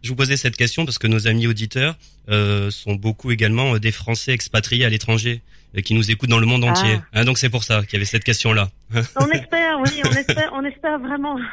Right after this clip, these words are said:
Speaker 2: <laughs> on espère que, euh, très vite on puisse, euh, on puisse être partout en Europe. Je pense que,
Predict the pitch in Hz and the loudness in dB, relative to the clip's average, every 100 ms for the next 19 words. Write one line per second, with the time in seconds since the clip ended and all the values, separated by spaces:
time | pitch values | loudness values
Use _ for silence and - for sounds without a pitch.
0 | - 233 190 247 262 285 - 311 302 - | -10 -10 -10 -8 -6 -8 -6 -4 -4 -6
1 | 254 240 233 226 220 214 214 214 202 - | -4 -2 -2 -4 -4 -6 -8 -12 -16 -20
2 | - - - 277 262 302 - 233 - 254 | -20 -20 -8 -6 -6 -10 -10 -12 -10 -10
3 | 226 - 214 202 196 190 - - - - | -10 -6 -4 -4 -4 -8 -12 -20 -20 -20
4 | - 196 190 220 226 214 208 247 233 - | -18 -14 -10 -6 -6 -6 -8 -8 -8 -6
5 | 269 240 240 311 - - - - 226 226 | -4 -2 -4 -6 -14 -20 -20 -16 -14 -8
6 | 233 208 | -6 -6